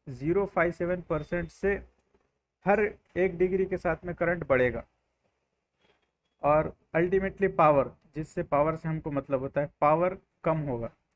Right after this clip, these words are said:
कितना कम होगा? हर एक degree Celsius temperature rise के साथ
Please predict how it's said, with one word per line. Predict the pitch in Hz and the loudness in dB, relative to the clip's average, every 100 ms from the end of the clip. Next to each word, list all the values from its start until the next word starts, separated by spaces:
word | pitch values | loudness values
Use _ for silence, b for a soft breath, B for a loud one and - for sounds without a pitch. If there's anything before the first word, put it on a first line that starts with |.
| - | -8
कितना | 160 175 175 | -6 -4 -4
कम | 175 170 | -4 -4
होगा? | 165 180 185 _ _ _ _ | -4 -4 -8 _ _ _ _
हर | 175 190 | 2 2
एक | - 180 202 170 | 2 2 2 0
degree | 180 180 180 | -2 0 -2
Celsius | 170 156 - 165 165 - _ _ _ _ 156 | -2 -4 -4 -6 -6 -14 _ _ _ _ -6
temperature | 143 160 151 165 139 | -4 -4 -2 -2 0
rise | 131 143 | 0 0
के | - 147 | -4 -6
साथ | - | -2